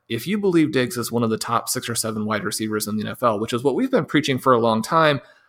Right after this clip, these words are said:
I think has been met with some skepticism in the fantasy community. But there are also other player, people out there who look at the different things that he has done.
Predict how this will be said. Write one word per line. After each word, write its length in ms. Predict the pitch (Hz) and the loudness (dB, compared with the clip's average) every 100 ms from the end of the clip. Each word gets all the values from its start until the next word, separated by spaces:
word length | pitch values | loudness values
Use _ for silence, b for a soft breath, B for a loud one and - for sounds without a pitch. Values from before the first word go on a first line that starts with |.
| _ 139 | _ -4
I 60 | |
think 180 | 151 143 | -2 -2
has 120 | 131 | -2
been 220 | 123 123 | 0 0
met 180 | 123 107 | 0 0
with 120 | 113 | -2
some 200 | - 214 | 0 2
skepticism 640 | 247 - 135 123 113 117 113 | 2 2 0 -2 -4 -2 0
in 60 | |
the 80 | 107 | -2
fantasy 340 | 110 107 - | -4 -6 -6
community. 300 | - 113 107 | -6 -4 -2
But 140 | 110 160 | -2 0
there 200 | 190 190 B B B - | -2 -2 B B B 2
are 120 | 147 | 4
also 300 | 160 165 143 | 4 4 2
other 180 | 120 139 | 4 2
player, 320 | - 110 101 _ | 2 -2 -2 _
people 280 | - - 110 | -4 0 0
out 200 | 107 - | 0 2
there 300 | 120 110 104 | 4 4 2
who 540 | - 127 117 110 104 127 | 0 0 2 2 0 2
look 180 | 151 | 4
at 60 | 185 | 6
the 80 | 143 | 6
different 280 | 139 135 - | 4 2 0
things 220 | 123 117 | 0 0
that 120 | - | -2
he 100 | 113 | -2
has 120 | 110 | -2
done. 400 | - 127 123 117 | 2 2 4 0